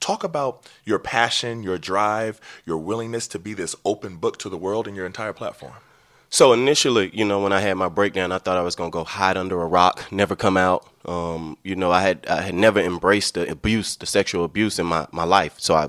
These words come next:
Speaker 2: basically compressed it and pushed it down. Um, but when I got triggered, all those things kinda came out, and I couldn't press them down anymore. Um, and so I had to deal with them. And I made a decision at that moment that, um,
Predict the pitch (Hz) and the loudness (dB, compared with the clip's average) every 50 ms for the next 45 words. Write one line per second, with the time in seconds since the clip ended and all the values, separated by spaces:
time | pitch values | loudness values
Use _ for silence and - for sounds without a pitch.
0 | - - - 107 107 - - - 85 82 - 82 76 - 104 95 92 - 87 82 | -2 -2 0 0 0 0 -2 -4 -6 -6 -6 -8 -4 2 2 2 2 2 -4 -6
1 | 76 - - 101 - - - - - 92 101 101 87 78 76 - - - - - | -4 -2 -2 -2 -2 -4 -6 -2 0 2 4 4 2 0 -4 -8 -14 -18 -20 -20
2 | - - - - - - 87 90 92 90 87 87 78 - 101 101 92 107 104 101 | -20 -20 -20 -18 -8 -2 2 4 4 4 2 0 0 4 4 4 6 6 2 2
3 | 95 - 85 - - - - - 143 139 110 101 98 - 85 95 98 101 98 95 | 2 0 0 0 2 2 6 8 8 8 8 6 2 4 6 8 8 8 8 6
4 | 95 - - - 95 92 90 - - - 92 78 78 - - 104 98 92 92 101 | 4 2 0 0 0 0 0 -2 -4 -4 -6 -6 -6 -4 -2 0 0 0 2 0
5 | 98 82 69 69 - 82 82 85 85 - - 107 92 90 80 - - 101 92 - | 0 -2 -2 -6 -8 -6 -4 -4 -4 -2 -2 -2 -2 -2 -2 0 2 2 2 2
6 | 95 87 92 92 95 95 95 95 92 90 90 90 87 85 78 76 73 - - - | 0 0 2 2 2 2 2 0 0 0 0 0 0 -2 -2 -4 -6 -10 -12 -10
7 | - 82 82 80 80 80 82 82 82 - - 98 95 107 120 127 107 - 85 78 | -8 -8 -6 -6 -8 -8 -8 -6 -2 2 6 6 6 6 6 4 0 0 -2 -2
8 | 78 107 123 113 90 87 80 - - 69 - - - - - - - - - - | 2 2 2 2 2 -2 -6 -8 -10 -16 -16 -16 -20 -20 -20 -20 -20 -20 -20 -10
9 | - - 98 98 95 95 101 107 117 123 120 117 113 98 98 90 - - 117 113 | -2 4 6 6 6 6 6 6 8 8 6 6 4 2 0 0 4 6 6 6
10 | 104 107 101 98 98 - - 92 87 82 87 98 107 104 98 90 80 - - 85 | 6 6 6 4 4 4 4 2 2 4 6 6 6 6 4 2 -2 0 2 2
11 | 85 82 80 80 80 82 80 80 76 - | 2 2 2 0 -2 -4 -4 -6 -8 -10